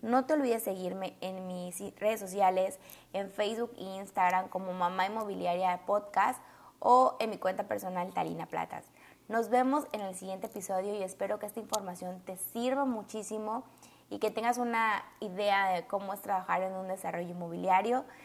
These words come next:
Si me quieres dejar algún comentario, me daría muchísimo gusto que, que me sigas en mis redes y me dejas un mensaje, si te gustó, de qué te gustaría que platicáramos, y que lo compartas con otras personas que les interese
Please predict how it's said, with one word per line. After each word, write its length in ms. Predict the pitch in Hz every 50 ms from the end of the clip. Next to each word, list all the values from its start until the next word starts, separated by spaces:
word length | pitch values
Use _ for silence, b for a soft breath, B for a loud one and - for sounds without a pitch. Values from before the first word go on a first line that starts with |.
| B B B -
Si 120 | - 233
me 140 | 226 220 214
quieres 220 | - 240 247 262
dejar 340 | 233 226 220 214 208 208 202 -
algún 300 | - 202 190 190 190 185
comentario, 840 | 180 185 175 175 185 185 214 214 220 220 220 214 214 214 220 220
me 100 | 214 202
daría 280 | 190 185 180 185 196 202
muchísimo 420 | 214 208 208 196 185 226 220 202 185
gusto 300 | 185 190 185 - 214 202
que, 200 | - 190 180 180 B B B B B B -
que 100 | 220 214
me 120 | 214 208
sigas 280 | 190 208 220 220 220 214
en 160 | 202 196 190
mis 340 | 180 180 175 180 180 - -
redes 440 | 190 202 202 208 208 226 247 -
y 100 | - 214
me 160 | 208 190 180 175
dejas 240 | 175 180 196 180
un 80 | 180 180
mensaje, 680 | 175 175 175 - - 214 214 175 - - 202 202 208 196
si 100 | 196 185
te 120 | - 175
gustó, 680 | 175 170 165 - - - 214 214 214 220 220 220 220 220
de 120 | 214 196
qué 140 | - 180 175
te 140 | - 175 175
gustaría 400 | 175 175 - - 165 175 170 - - -
que 80 | -
platicáramos, 1000 | - - 160 156 - - - - 214 214 214 214 214 220 220 208 220 247 285 - B B B B B B B B _ _ _ - -
y 360 | 233 240 247 247 247 240 233 -
que 120 | 247 240
lo 100 | 240 240
compartas 540 | - 233 226 - 240 247 247 - 262 - -
con 140 | - 214 196
otras 260 | 196 - 208 214 202
personas 560 | - 190 185 - 208 214 233 254 277 277 277
que 340 | - - 196 185 180 - - -
les 180 | - 185 - 190
interese 580 | 185 180 190 180 185 185 185 202 214 226 -